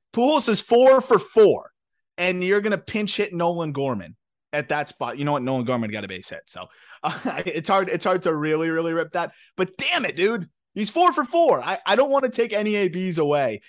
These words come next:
And also, it was a bit of a, a blowout, I think, at that point, or at least, you know, they had a few run cushion. Uh, but still, I, I, I, I love what they're doing, how they have these bench bats that they can kinda just mix and match. And they, they're a little bit like this year's Giants,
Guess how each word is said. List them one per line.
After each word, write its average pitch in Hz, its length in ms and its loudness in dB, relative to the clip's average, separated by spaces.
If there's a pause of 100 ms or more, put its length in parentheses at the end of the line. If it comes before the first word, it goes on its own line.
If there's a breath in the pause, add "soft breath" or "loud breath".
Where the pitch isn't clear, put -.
And 180 120 4
also, 202 260 2
it 156 80 -2
was 147 140 -4
a 139 40 -8
bit 180 200 -2
of 175 100 0
a, 117 240 0
a 123 80 -6
blowout, 127 460 0
I 110 60 -4
think, 117 180 -12
at 104 80 -14
that 104 220 -10
point, 107 220 -10
or 110 40 -8
at 117 100 -6
least, 170 320 -4
you 143 80 -6
know, 120 80 -2
they 113 80 -4
had 139 140 -2
a 123 40 -2
few 143 240 -6
run 123 260 -2
cushion. 185 420 -8 (360 soft breath)
Uh, 117 220 0
but 123 240 -6
still, 120 340 -4
I, 110 280 -8 (280)
I, 143 200 -4
I, 156 220 0
I 165 100 2
love 165 340 4
what 190 140 2
they're 156 160 2
doing, 135 460 0 (340)
how 151 240 0
they 156 120 4
have 143 220 2
these 127 160 -2
bench 131 320 -6
bats 147 300 -2
that 127 160 -4
they 135 100 -2
can 135 200 -4
kinda 143 320 -2
just 113 260 -12
mix 135 340 -2
and 117 160 -2
match. 113 400 -6 (380 soft breath)
And 180 160 -4 (120)
they, 160 280 -2
they're 220 180 2
a 427 80 4
little 208 240 4
bit 185 220 2
like 156 240 0
this 151 260 -4
year's 143 480 0 (100)
Giants, 131 800 -4